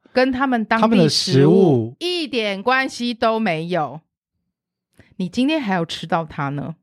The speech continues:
Speaker 2: 我今天有吃到它。
Speaker 1: Yep。
Speaker 2: 甜甜圈吗？
Speaker 1: No，你又没有吃到甜甜圈，你只是有，你还没吃。
Speaker 2: 炸鸡吗？
Speaker 1: 肯德基。
Speaker 2: 日本人吃肯德基？
Speaker 1: 日本的
Speaker 2: 过圣诞节？
Speaker 1: 圣诞节，对。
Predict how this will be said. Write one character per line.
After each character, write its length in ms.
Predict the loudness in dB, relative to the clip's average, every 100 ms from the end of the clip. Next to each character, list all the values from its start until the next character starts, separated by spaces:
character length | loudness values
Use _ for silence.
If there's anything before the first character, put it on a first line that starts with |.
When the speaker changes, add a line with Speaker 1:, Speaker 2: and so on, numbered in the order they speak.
| _ _
Speaker 2:
我 80 | -6
今 60 | 0
天 100 | 2
有 80 | 2
吃 120 | 2
到 140 | 0
它。 320 | 2 0 -2 0
Speaker 1:
Yep。 200 | -2 -2 _ _ _ _ _ _ _ _ _
Speaker 2:
甜 120 | -4
甜 160 | -2 0
圈 180 | 0 0
吗？ 260 | 0 -2 -8
Speaker 1:
No， 340 | -10 -4 -4 -4 -4
你 100 | 0
又 100 | 0
没 80 | 0
有 80 | -2
吃 140 | 0
到 140 | 0
甜 120 | 2 0
甜 160 | 0
圈， 240 | 0 0 0
你 120 | -2
只 80 | -4
是 120 | -4
有， 380 | 0 0 0 -4
你 100 | -6
还 120 | -6
没 160 | -8
吃。 380 | -10 -12 -10 -12
Speaker 2:
炸 220 | -2 0
鸡 220 | 0 0 0
吗？ 340 | 2 0 -4 _ _ _
Speaker 1:
肯 460 | -10 -6 -6 -6 -12 -6
德 300 | -4 -4 -10 -14
基。 440 | -16 -14 -12 -14 _ _
Speaker 2:
日 120 | -4 0
本 160 | 0
人 100 | -2
吃 140 | -4 -4
肯 180 | -2
德 140 | -2 -2
基？ 260 | 0 0 2
Speaker 1:
日 200 | 2 0
本 260 | -4 -2
的 60 | 0
Speaker 2:
过 100 | 0
圣 240 | 2 0
诞 220 | 2 2 2
节？ 120 | 2
Speaker 1:
圣 20 |
诞 80 | 2
节， 380 | 4 2 0 0
对。 420 | -2 -2 -2